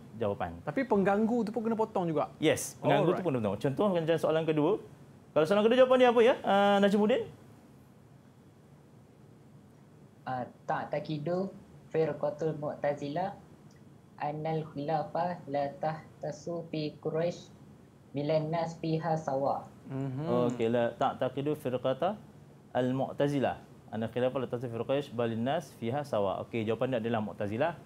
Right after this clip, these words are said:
Speaker 1: So, tuliskan Mu'tazilah. Eh,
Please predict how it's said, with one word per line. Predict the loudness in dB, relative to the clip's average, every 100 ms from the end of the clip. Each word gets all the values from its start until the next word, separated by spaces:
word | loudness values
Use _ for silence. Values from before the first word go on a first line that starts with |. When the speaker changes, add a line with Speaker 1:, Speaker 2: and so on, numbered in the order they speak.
| -14
Speaker 1:
So, | -6 -4
tuliskan | -2 -4 -2 -2 -2
Mu'tazilah. | -4 -4 -4 -2 -2 -2 -8 -20 -20 -20 -20 -20 -20 -20 -20 -20 -20 -20 -20 -20 -20 -20 -20 -20 -20 -20 -20 -20 -20 -20 -20 -20 -20 -20 -20 -20 -20 -20 -20
Eh, | -12